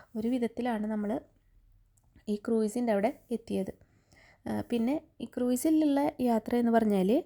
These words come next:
ആ, നല്ല മനോഹരമായിട്ടുള്ള യാത്ര തന്നെയായിരുന്നു. എഫ് ജെ ക്രൂയിസ് എന്നറിയപ്പെടുന്ന ഈ ക്രൂയിസ് നമുക്ക് രണ്ട് വിധത്തിലാണ് എടുക്കാനായിട്ട് പറ്റുക. ഒന്നുകിൽ നമുക്ക് ഗുഡ് വാഗൺ വില്ലേജിൽ നിന്നും എടുക്കാം,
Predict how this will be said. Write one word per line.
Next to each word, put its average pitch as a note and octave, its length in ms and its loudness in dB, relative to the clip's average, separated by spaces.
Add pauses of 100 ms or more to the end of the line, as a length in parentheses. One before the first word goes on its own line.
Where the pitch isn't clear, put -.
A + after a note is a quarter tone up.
(300)
ആ, A3 460 0
നല്ല B3 320 0
മനോഹരമായിട്ടുള്ള C4+ 800 0
യാത്ര G#3+ 460 -2
തന്നെയായിരുന്നു. G3+ 680 -2 (680)
എഫ് B3 280 -4
ജെ D4+ 80 4
ക്രൂയിസ് C#4+ 420 2
എന്നറിയപ്പെടുന്ന A3+ 760 0 (100)
ഈ B3 60 -2
ക്രൂയിസ് A3+ 440 2
നമുക്ക് A#3 340 -2 (120)
രണ്ട് A#3+ 300 4
വിധത്തിലാണ് A3 640 2
എടുക്കാനായിട്ട് G3+ 520 0
പറ്റുക. - 260 -2 (400)
ഒന്നുകിൽ B3 520 4
നമുക്ക് A#3+ 420 0
ഗുഡ് A3+ 260 2
വാഗൺ C4 320 6
വില്ലേജിൽ G#3+ 460 4
നിന്നും F#3+ 300 0
എടുക്കാം, A3 380 -4